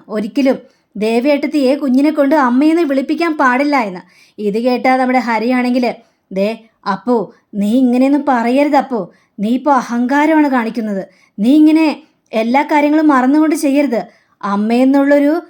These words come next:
ആ, കഷ്ടപ്പാട് നിനക്ക് അനുഭവിക്കാൻ ഇടവരുത്താതെ കുഞ്ഞിനെ നോക്കിയതാണ് ദേവേട്ടത്തി. ആ കാര്യം നീ മറക്കാനായിട്ട് നിൽക്കരുത് അപ്പു." ഇത് കേട്ട് കഴിഞ്ഞപ്പോഴേക്കും, അതെ, അത് തന്നെയാണ് ഞാൻ ചെയ്ത ഏറ്റവും വലിയ തെറ്റ്. ഞാൻ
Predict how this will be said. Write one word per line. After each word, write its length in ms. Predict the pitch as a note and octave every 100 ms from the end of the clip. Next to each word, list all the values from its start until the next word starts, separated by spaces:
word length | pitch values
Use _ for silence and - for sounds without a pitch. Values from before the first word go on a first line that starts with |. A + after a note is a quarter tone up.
| _ -
ആ, 80 | A#3 A3+ A3+
കഷ്ടപ്പാട് 680 | A3+ A#3+ - C#4 C4 C#4+ C#4+ D4
നിനക്ക് 320 | B3+ B3+ C4
അനുഭവിക്കാൻ 720 | D4 B3 A#3+ C4+ C#4 C#4+ D#4 D4+
ഇടവരുത്താതെ 720 | C4 C4 C#4+ C#4+ D4+ D4 D4 G#3+ - _ _ _ _ _ _ -
കുഞ്ഞിനെ 380 | B3 B3+ C#4 D4+
നോക്കിയതാണ് 680 | D4 C4 C4+ E4 E4 D#4 C#4
ദേവേട്ടത്തി. 520 | C4 C4+ C4 B3+ A3 - _ -
ആ 100 | G#3+
കാര്യം 360 | D4 F4+ F4+ F4+
നീ 80 | F4+
മറക്കാനായിട്ട് 600 | D#4+ C#4 C#4 E4 E4+ D#4
നിൽക്കരുത് 380 | C4 D4 D#4+ C4+
അപ്പു." 200 | - F3+ - -
ഇത് 180 | F#3+ F#3
കേട്ട് 240 | A#3+ B3+
കഴിഞ്ഞപ്പോഴേക്കും, 560 | C#4 C#4 C4 C#4+ C#4+ C#4+ - -
അതെ, 240 | C4+ D#4 G4+ - _ _ _ _
അത് 240 | G#3 G#3+ A#3+
തന്നെയാണ് 520 | C4+ C#4+ F4 E4 E4+
ഞാൻ 280 | D4+ C4+ D#4
ചെയ്ത 220 | E4+ D#4+ F4 C#4
ഏറ്റവും 500 | A#3 C4 - G4 G4+
വലിയ 180 | F#4 D#4+
തെറ്റ്. 340 | C#4+ B3+ C4 G3 - _ _ _ _ _ _ _ _ _ _ -
ഞാൻ 340 | G#3+ A3+ B3